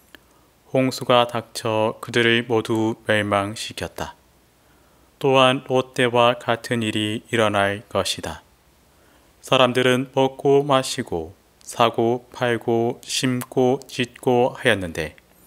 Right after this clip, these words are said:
롯이 소돔을 떠난 그날에 하늘에서 불과 유황이 쏟아져 그들을 모두 멸망시켰다.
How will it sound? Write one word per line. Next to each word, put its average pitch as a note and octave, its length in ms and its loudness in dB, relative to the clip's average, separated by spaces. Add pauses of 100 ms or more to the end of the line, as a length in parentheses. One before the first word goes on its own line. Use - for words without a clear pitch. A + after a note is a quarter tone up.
(500)
롯이 A#2+ 600 0
소돔을 B2 600 -2 (160)
떠난 A#2+ 400 0 (120)
그날에 F2+ 520 -2 (880)
하늘에서 A2+ 720 0
불과 B2 640 0 (120)
유황이 G#2+ 400 0
쏟아져 F#2+ 680 -2 (560)
그들을 B2+ 440 2
모두 B2+ 500 0 (140)
멸망시켰다. G#2+ 1160 -4